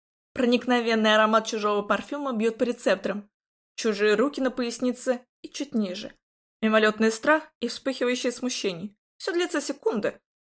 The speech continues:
но я готова поклясться, всё так ярко и необычно. Иначе. Руки больше не держат меня. Расстояние, так внезапно сократившееся, вновь увеличивается на достаточное, чтобы стереть из памяти мимолётное касание. Я хочу так думать,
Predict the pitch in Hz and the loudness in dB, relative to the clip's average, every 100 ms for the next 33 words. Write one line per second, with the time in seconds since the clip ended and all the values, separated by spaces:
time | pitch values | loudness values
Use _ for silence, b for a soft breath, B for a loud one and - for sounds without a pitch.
0 | - 233 208 196 208 196 196 196 220 - | -6 -2 2 4 4 0 -2 -2 2 2
1 | - - 202 - 196 196 190 185 190 196 | 0 -8 -8 -6 -4 -4 -4 -2 -2 -2
2 | - 180 180 175 247 - 202 - _ _ | -6 -4 -4 -4 -6 -4 -6 -8 _ _
3 | - 392 285 - - - - _ _ _ | -12 -4 -2 -2 -4 -8 -14 _ _ _
4 | _ _ _ _ - 349 294 220 269 262 | _ _ _ _ 2 4 4 8 8 8
5 | 269 269 262 254 202 208 202 175 214 _ | 0 0 4 4 4 -2 -2 -4 -12 _
6 | - 247 - 247 240 233 240 220 214 214 | -8 -6 0 2 4 2 2 0 0 4
7 | 220 226 233 240 254 302 285 269 254 247 | 4 4 -2 -2 -2 -2 -4 -2 -2 -2
8 | 214 269 294 302 285 277 254 220 208 208 | 0 -4 -4 -6 -2 -2 2 0 0 -2
9 | 208 220 277 277 - 233 233 _ _ - | -2 0 -2 -2 -4 -4 -6 _ _ -4
10 | 330 247 247 220 202 202 202 214 240 233 | 2 2 2 0 0 0 0 0 0 -2
11 | 220 208 196 190 196 196 196 - 175 151 | -2 0 2 2 0 -6 -6 -6 -8 -8
12 | 208 _ _ _ _ - 208 214 214 214 | -14 _ _ _ _ -14 -10 -6 -6 -4
13 | 214 208 247 302 208 | 0 0 0 -2 -6